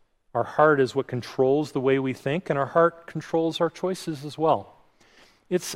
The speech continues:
it's a holistic view that the heart is basically all of us, our attitudes, our actions, our beliefs. It's a little different than the modern or Hellenistic view of segments of our lives, but the heart was everything.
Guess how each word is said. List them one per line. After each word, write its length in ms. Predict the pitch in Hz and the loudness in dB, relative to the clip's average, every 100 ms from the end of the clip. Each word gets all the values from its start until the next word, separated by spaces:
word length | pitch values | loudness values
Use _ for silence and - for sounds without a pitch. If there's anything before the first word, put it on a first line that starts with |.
| - | -4
it's 200 | 180 - | -2 0
a 60 | |
holistic 600 | 151 220 220 214 - 175 | 4 4 4 2 2 0
view 280 | 131 175 151 | 0 -2 0
that 200 | 110 113 | -2 -6
the 80 | - | -6
heart 300 | - 175 165 | 4 4 4
is 160 | 147 131 | -6 -2
basically 720 | 156 156 151 - 147 139 135 - - | -2 0 -4 -2 -2 -2 -6 -12 -6
all 220 | - 147 | 0 0
of 100 | 110 | 0
us, 380 | 95 - - - - | -6 -10 -20 -20 -14
our 120 | 107 | -10
attitudes, 720 | 120 147 143 - 151 143 - | -2 -2 -2 -2 -2 -2 -8
our 180 | 117 110 | -8 -4
actions, 540 | 123 139 - 139 127 | -4 -4 -6 -8 -6
our 100 | 120 | -6
beliefs. 640 | 110 107 107 90 - - - _ _ _ - _ | -6 -6 -8 -8 -12 -16 -18 _ _ _ -20 _
It's 100 | _ | _
a 40 | 233 | 0
little 100 | 214 | 2
different 460 | 160 175 165 147 | 4 4 2 0
than 240 | 147 135 123 | -2 -2 -2
the 240 | 117 113 | -4 -4
modern 580 | 110 127 135 131 131 127 | 0 2 4 2 0 -4
or 160 | 113 104 | -6 -4
Hellenistic 600 | 139 143 135 135 - 107 | 0 0 0 -2 -4 -8
view 360 | 120 120 117 | -4 0 0
of 160 | 104 - - - | -2 -10 -20 -16
segments 600 | - - 196 156 131 - | -6 2 4 4 -4 -2
of 140 | 120 | 0
our 100 | 113 | 0
lives, 460 | 104 101 85 87 - | 0 -4 -8 -18 -12
but 140 | 120 - | -10 -10
the 60 | |
heart 360 | 120 165 165 - | 0 2 2 0
was 420 | 139 131 - - _ _ | -2 -2 -6 -16 _ _
everything. 440 | 139 120 107 104 | -2 -2 -4 -8